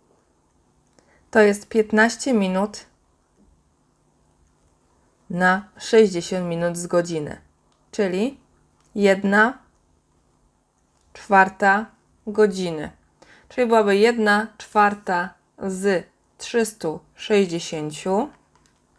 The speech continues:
z, zamieniamy na mnożenie trzysta sześćdziesiąt, to nam się tutaj skraca, jeden, mamy dziewięćdziesiąt.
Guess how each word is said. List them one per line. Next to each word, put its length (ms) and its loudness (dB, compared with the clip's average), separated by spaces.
z, 380 -2
zamieniamy 640 -2
na 180 2
mnożenie 600 -2
trzysta 420 -12
sześćdziesiąt, 880 -6
to 120 2
nam 180 4
się 140 -8
tutaj 340 -10
skraca, 800 -2
jeden, 640 -4
mamy 260 -2
dziewięćdziesiąt. 920 -8